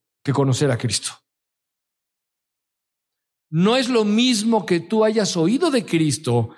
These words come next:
y que estés de acuerdo con lo que te han dicho de Cristo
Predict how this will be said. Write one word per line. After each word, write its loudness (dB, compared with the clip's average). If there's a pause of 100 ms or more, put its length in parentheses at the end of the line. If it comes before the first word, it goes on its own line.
(180)
y 0
que -2
estés 0
de 2
acuerdo -2
con 2
lo 2
que -6
te 0
han 2
dicho 0
de 0
Cristo 0